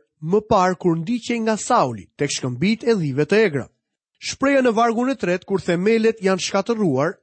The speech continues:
i referohet kohës kur autoriteti i ligjit ishte shkatërruar. Kjo është era e parë që unë bie dakord me një liberal.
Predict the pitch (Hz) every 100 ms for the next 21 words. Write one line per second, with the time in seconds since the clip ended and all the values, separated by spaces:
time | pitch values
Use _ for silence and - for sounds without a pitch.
0 | _ _ _ _ 165 175 165 185 196 185
1 | 226 233 233 - 214 214 185 185 180 170
2 | - 220 226 214 226 240 175 127 120 170
3 | _ _ 165 160 165 - 175 175 247 165
4 | 101 _ _ _ _ _ _ _ _ -
5 | 180 196 180 165 - 208 214 208 190 196
6 | 170 160 - 247 247 247 233 220 214 165
7 | 127 90